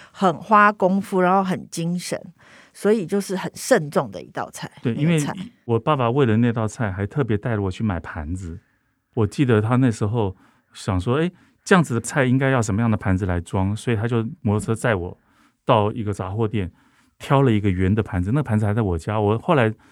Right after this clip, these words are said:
Speaker 2: 在脸书上有特别拍了那个盘子。
Speaker 1: 对，对，对，
Speaker 2: 对，
Speaker 1: 对，对。
Speaker 2: 那个盘子也不是什么高级的盘子，可能就是大同瓷器哈。可是呢，就是他为了这道菜特别去买，然后就觉得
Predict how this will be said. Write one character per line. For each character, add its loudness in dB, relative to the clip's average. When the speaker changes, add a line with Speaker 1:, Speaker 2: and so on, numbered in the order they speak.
Speaker 2:
在 2
脸 4
书 -2
上 4
有 2
特 4
别 2
拍 0
了 4
那 0
个 -2
盘 -6
子。 -12
Speaker 1:
对， 4
对， 2
对， 0
Speaker 2:
对， 4
Speaker 1:
对， -2
对。 -10
Speaker 2:
那 6
个 0
盘 4
子 0
也 0
不 -4
是 -4
什 0
么 0
高 2
级 0
的 -4
盘 -2
子， -2
可 -8
能 -2
就 -6
是 -4
大 2
同 0
瓷 -4
器 -2
哈。 -2
可 0
是 2
呢， 6
就 0
是 2
他 2
为 8
了 6
这 2
道 4
菜 0
特 2
别 4
去 0
买， 0
然 2
后 4
就 2
觉 0
得 4